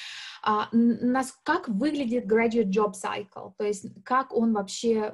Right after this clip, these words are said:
как это все происходит, да, когда начинать, с чего начинать, а, как это все происходит, это, а, намного разнится с, ам, российским рынком. How to stand out.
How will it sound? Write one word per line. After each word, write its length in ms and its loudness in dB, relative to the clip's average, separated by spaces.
как 160 -6
это 120 -6
все 160 0
происходит, 640 -2
да, 80 -4
когда 280 -2
начинать, 640 -2
с 200 -20
чего 440 -2
начинать, 680 -4
а, 280 -2
как 160 -2
это 140 0
все 180 0
происходит, 680 0
это, 380 -6
а, 680 -2
намного 680 0
разнится 540 -2
с, 240 -8
ам, 440 0
российским 760 -6
рынком. 560 -6
How 180 0
to 80 -8
stand 320 -2
out. 400 -2